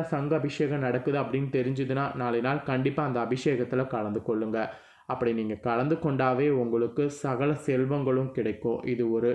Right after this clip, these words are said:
நம்பிக்கையாகவே பார்த்தீங்கன்னு வச்சுக்கோங்களேன் சொல்லப்படுது. அப்புறம் கார்த்திகை மாதத்துல வரக்கூடிய நாளைய திங்கட்கிழமையில சங்க அபிஷேகம் நடக்கல, சாதாரணமா இருக்கு, கோவில்ல பூஜை மட்டும் செய்யப்படுது அப்படின்னு சொன்னாங்கன்னா, வில்வ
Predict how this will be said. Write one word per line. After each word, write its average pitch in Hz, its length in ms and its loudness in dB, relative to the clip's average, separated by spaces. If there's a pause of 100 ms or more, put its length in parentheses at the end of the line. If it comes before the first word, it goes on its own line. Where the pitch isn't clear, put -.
(120)
நம்பிக்கையாகவே 123 1000 0
பார்த்தீங்கன்னு 113 520 -4
வச்சுக்கோங்களேன் 113 640 -4
சொல்லப்படுது. 113 720 -2 (720)
அப்புறம் 151 320 0 (340)
கார்த்திகை 175 540 0
மாதத்துல 131 540 2
வரக்கூடிய 120 760 0
நாளைய 117 380 0
திங்கட்கிழமையில 120 800 -2 (560)
சங்க 156 300 -2
அபிஷேகம் 139 560 0
நடக்கல, 120 360 0 (200)
சாதாரணமா 139 680 0
இருக்கு, 127 320 0 (180)
கோவில்ல 139 520 0
பூஜை 135 260 2
மட்டும் 131 320 -2
செய்யப்படுது 123 440 2
அப்படின்னு 117 300 -2
சொன்னாங்கன்னா, 123 440 -2 (440)
வில்வ 185 360 2